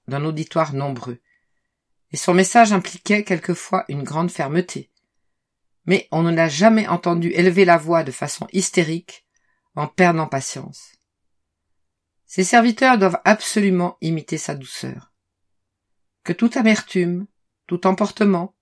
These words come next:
toute colère, tout éclat de voix, toute injure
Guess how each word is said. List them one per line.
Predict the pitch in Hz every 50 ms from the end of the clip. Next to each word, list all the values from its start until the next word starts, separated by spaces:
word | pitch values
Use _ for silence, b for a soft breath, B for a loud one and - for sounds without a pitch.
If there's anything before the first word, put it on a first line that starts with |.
| _ _ _
toute | - 185 180 -
colère, | - - 226 220 202 180 165 170 170 170 - _ _ _ _ _ _
tout | - 180 175 - -
éclat | 277 - - 269 269 269
de | 220 214
voix, | 202 185 170 160 156 170 - _ _ _ _ _ _ _
toute | - 180 180 -
injure | 220 233 226 180 180 185 190 190 185 190